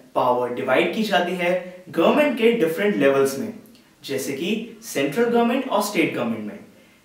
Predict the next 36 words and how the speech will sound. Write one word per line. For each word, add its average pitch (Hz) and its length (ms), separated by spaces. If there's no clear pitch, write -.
इसके 151 280
अंदर 185 320
जो 151 120
टॉप 170 320
लेवल 190 240
होता 190 220
है 196 220
वो 156 140
एक 151 220
पूरे 143 240
कंट्री 180 440
को 262 180
गवर्न 143 300
करता 117 280
है, - 160
और - 480
जो 151 80
उसके 143 200
कॉन्स्टिट्यूएंट 233 640
यूनिट्स 170 380
होते 135 180
हैं 113 220
जैसे - 300
कि 208 140
स्टेट 247 360
गवर्नमेंट, 120 360
वो 135 220
एक 202 220
स्टेट - 460
को 226 180
रूल 147 260
करते 127 260
हैं। 104 200
उनके 127 340
बीच 135 240
में 147 260